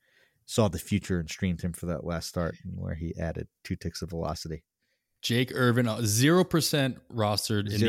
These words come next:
Speaker 2: online
Speaker 1: Zero percent.
Speaker 2: championship, and hi-, his name didn't show up when I control F'd it. So
Speaker 1: <laughs>
Speaker 2: that's usually means
Speaker 1: Yeah,
Speaker 2: zero percent.
Speaker 1: yeah, yeah.
Speaker 2: But two percent in the main event. So there is somebody out there who,
Speaker 1: Love
Speaker 2: like
Speaker 1: it.
Speaker 2: you said,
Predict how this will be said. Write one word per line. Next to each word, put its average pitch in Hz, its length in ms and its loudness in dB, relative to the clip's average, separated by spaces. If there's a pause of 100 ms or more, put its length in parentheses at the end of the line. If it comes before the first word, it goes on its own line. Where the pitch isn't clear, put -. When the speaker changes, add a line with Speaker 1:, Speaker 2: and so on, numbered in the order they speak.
Speaker 2:
online 98 140 -2
Speaker 1:
Zero 98 80 -2
percent. 104 240 -2
Speaker 2:
championship, 107 720 0
and 110 400 4
hi-, 110 240 0
his 135 220 4
name 175 240 6
didn't 160 220 4
show 139 260 4
up 139 180 2
when 127 80 2
I 107 80 6
control 107 420 0
F'd 92 220 -6
it. 85 180 -10
So 101 280 -2
Speaker 1:
<laughs> 95 40 -4
Speaker 2:
that's 101 240 0
usually 120 280 2
means 113 220 6
Speaker 1:
Yeah, 101 100 2
Speaker 2:
zero 101 100 4
percent. 92 460 -2
Speaker 1:
yeah, - 80 -12
yeah. - 60 -10 (260)
Speaker 2:
But 156 300 0
two 185 280 2
percent 190 460 2
in 127 60 4
the 123 40 6
main 127 160 4
event. 110 300 2
So 101 100 -4
there 113 160 2
is 135 100 0
somebody 131 360 2
out 110 220 2
there 90 340 0
who, 92 300 0
Speaker 1:
Love 92 120 0
Speaker 2:
like 87 80 2
Speaker 1:
it. 87 60 -2
Speaker 2:
you 90 60 -2
said, 95 160 2